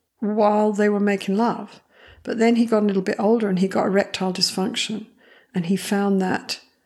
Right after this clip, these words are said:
amazingly humiliating. And his way of dealing with the humiliation, rather than talking to his partner and letting her help him with it,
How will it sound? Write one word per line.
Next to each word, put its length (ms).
amazingly 920
humiliating. 1040
And 80
his 200
way 200
of 160
dealing 400
with 160
the 80
humiliation, 840
rather 200
than 180
talking 360
to 120
his 120
partner 380
and 140
letting 200
her 100
help 340
him 140
with 160
it, 260